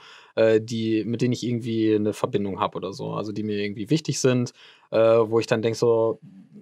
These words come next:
„Ja, den will ich irgendwie entweder für mich selber lernen, äh, oder ich hätte Bock, den halt vernünftig aufzunehmen“, ne? Also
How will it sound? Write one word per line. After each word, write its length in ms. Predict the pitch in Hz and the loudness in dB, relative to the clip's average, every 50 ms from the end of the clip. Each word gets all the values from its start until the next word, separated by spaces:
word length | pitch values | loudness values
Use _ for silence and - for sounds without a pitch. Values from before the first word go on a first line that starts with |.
| - _ _ - | -20 _ _ -6
„Ja, 220 | 110 107 98 90 | -4 -4 -2 -4
den 320 | 87 - 113 117 117 107 | -4 -4 -2 -2 -2 -2
will 100 | 113 107 | -2 -2
ich 120 | 107 - - 98 | -2 -2 -6 -8
irgendwie 320 | 113 107 113 104 101 95 | -8 -6 -4 -4 -4 -4
entweder 300 | - 110 107 110 104 101 | -4 -6 -4 -2 -2 -2
für 120 | - - | -2 -4
mich 140 | 104 98 - | -10 -8 -2
selber 240 | - 107 104 101 101 | 0 0 0 0 0
lernen, 440 | 98 107 127 147 165 185 196 202 - _ - - - _ _ - | 2 2 4 4 4 2 0 -4 -6 _ -20 -20 -20 _ _ -2
äh, 280 | - 117 117 120 120 117 | 0 4 4 6 6 6
oder 360 | 120 113 - 131 131 131 123 107 | 4 4 4 4 4 4 4 4
ich 100 | - - | 0 -2
hätte 140 | 113 - | -4 -4
Bock, 200 | 110 117 113 - - | 0 -2 -2 -2 -2
den 160 | 113 101 101 | -4 -4 -2
halt 140 | 110 101 - | -4 -6 -4
vernünftig 440 | - 107 104 101 - - - - - | -4 -6 -6 -6 -8 -10 -12 -6 -4
aufzunehmen“, 640 | 101 98 - - - 98 92 95 95 95 92 92 - - | -4 -4 -4 -6 -8 -8 -6 -6 -8 -8 -10 -12 -6 0
ne? 160 | 120 151 143 | 0 2 2
Also 280 | 117 113 107 104 101 | 2 0 -2 -4 -6